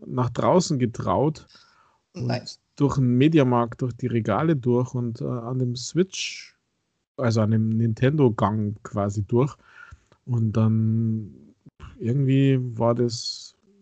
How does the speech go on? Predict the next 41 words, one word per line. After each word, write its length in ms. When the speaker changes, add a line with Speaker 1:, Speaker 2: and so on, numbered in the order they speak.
Speaker 1:
leicht 640
irritierend 600
sogar. 360
Die 260
Games, 320
die 100
da 120
drin 260
waren, 160
die 80
Preise, 460
die 100
dafür 300
aufgerufen 640
werden, 240
das 240
Zubehör 640
und 160
dann 140
am 120
Ende 600
die 100
drei 260
D 140
S 200
Spiele. 520
Der 140
drei 240
D 120
S 200
ist 160
doch 100
auch 220
tot, 340
oder? 220
Was 140
ist 120
mit 200
dem 160
eigentlich 380
passiert? 440